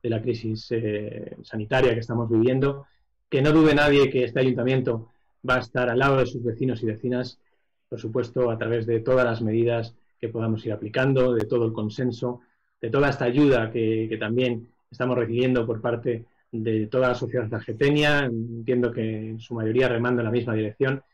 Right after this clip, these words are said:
Que bueno, que hubieran tenido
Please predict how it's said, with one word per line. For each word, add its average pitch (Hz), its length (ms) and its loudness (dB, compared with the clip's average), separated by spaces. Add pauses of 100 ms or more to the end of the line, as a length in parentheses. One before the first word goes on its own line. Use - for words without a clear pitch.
(400)
Que 139 120 -2
bueno, 147 260 4
que 117 840 -2 (100)
hubieran 156 460 2
tenido 160 540 4